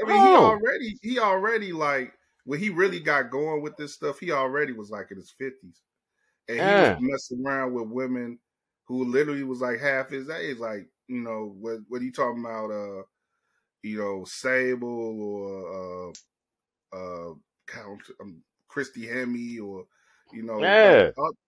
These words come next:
Speaker 1: like, all these women who you would flirt with on, on screen and do all these sexual things with, like, they were really old enough.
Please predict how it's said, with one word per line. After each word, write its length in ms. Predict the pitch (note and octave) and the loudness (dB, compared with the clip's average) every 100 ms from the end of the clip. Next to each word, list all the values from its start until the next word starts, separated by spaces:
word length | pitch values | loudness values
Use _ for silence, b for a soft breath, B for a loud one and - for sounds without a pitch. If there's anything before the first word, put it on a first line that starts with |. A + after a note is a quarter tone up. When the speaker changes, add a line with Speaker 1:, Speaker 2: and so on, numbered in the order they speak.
| - | -6
Speaker 1:
like, 100 | E3 | 0
all 160 | F#3 G#3 | 2 2
these 180 | G#3 | -2
women 300 | F#3+ G#3 F#3 | -4 -2 -2
who 60 | F#3 | -2
you 120 | E3+ | -2
would 120 | D#3+ | -4
flirt 320 | - F3+ F3 D3 | -2 -2 -2 -2
with 240 | D3 C3 - _ _ | -4 -4 -8 _ _
on, 280 | C3 B2+ B2 | -6 -4 -6
on 240 | B2+ B2+ A#2 | -8 -8 -8
screen 480 | - D3+ D#3 D3 C3 | -10 -6 -4 -4 -4
and 160 | A2 | -6
do 120 | C3+ | -4
all 120 | C3 B2+ | -4 -2
these 180 | A#2+ | -6
sexual 500 | - C3 - C3 A#2 - | -6 -6 -6 -10 -10 -6
things 320 | C#3 E3 B2+ | -6 -6 -10
with, 240 | A2 G#2 - _ _ _ - | -10 -12 -12 _ _ _ -12
like, 220 | G#2+ G#2 | -10 -4
they 120 | C#3 | -4
were 140 | C#3+ C3+ | -2 -4
really 320 | D3 D3+ C#3 | -4 -4 -4
old 200 | C#3 C#3 | -4 -4
enough. 260 | C3+ C#3 | -4 -6